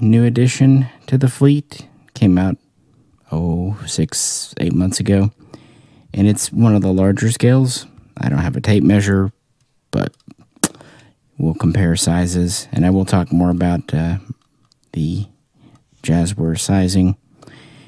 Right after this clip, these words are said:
But I think they did a really good job. And I've always had a soft spot for the, uh, Y-Wing. It was in the original film.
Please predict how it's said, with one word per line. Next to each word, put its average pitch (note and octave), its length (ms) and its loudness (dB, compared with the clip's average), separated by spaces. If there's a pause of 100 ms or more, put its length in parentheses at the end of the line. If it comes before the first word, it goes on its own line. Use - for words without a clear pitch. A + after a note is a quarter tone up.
(480)
But F3 100 -4
I C3 80 -4
think F3 200 2
they G#2 120 4
did F#2 160 0
a F2+ 60 0
really C3 560 4
good A2+ 320 0
job. C#2 420 0
And F#2+ 100 0
I've C3+ 140 2
always F#3+ 220 2
had D#3 140 2
a B2+ 80 4
soft - 360 -2
spot - 400 -4
for - 180 -8
the, D#2+ 360 -4
uh, F2+ 200 -4
Y-Wing. F2 640 0 (800)
It - 60 -4
was G2 100 0
in F#2 80 6
the F#2+ 60 4
original A2 320 4
film. A2+ 500 4